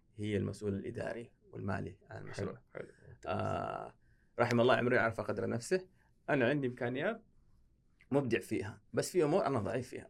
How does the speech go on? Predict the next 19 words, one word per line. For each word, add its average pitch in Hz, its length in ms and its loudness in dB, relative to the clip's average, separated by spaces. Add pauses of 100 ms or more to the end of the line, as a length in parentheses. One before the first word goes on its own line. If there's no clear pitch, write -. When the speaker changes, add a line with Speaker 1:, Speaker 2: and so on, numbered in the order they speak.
Speaker 1:
رب 165 140 -2
العالمين 131 320 -2
خلقنا 120 380 2
متفاوتين 104 640 -4
عشان 104 220 -4
إحنا 101 200 -6
نتكامل. - 420 -12
Speaker 2:
صحيح. - 260 -10 (200)
Speaker 1:
هي 160 200 4
مبدعة 147 380 2
في 107 80 -10
الأمور 104 280 -4
هذه. - 280 -12 (680)
أسمع 98 280 -10
بنت - 180 -10
الحلال، 165 360 -4 (800)
هذا 107 180 -4
الموضوع 101 420 0 (340)
عندك. 98 480 -8